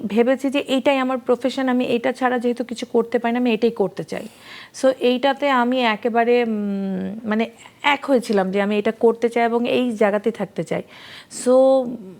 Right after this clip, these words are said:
আল্লাহ আমাকে ওই জায়গাটা ক্রিয়েট করতে সাহায্য করেছে এবং আমার আশেপাশের মানুষজন,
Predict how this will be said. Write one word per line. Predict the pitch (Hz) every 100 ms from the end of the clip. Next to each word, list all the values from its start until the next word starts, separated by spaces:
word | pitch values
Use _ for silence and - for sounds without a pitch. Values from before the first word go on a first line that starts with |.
| - _ - _ _ -
আল্লাহ | 202 214 240
আমাকে | 247 226 220 240 240
ওই | 254 214 208
জায়গাটা | 202 185 202 202
ক্রিয়েট | 208 208 202 208 208
করতে | 202 196
সাহায্য | 202 202 196 175
করেছে | 196 170 165 196
এবং | 180 185
আমার | 185 180
আশেপাশের | 175 190 175 196
মানুষজন, | 175 165 170 165 196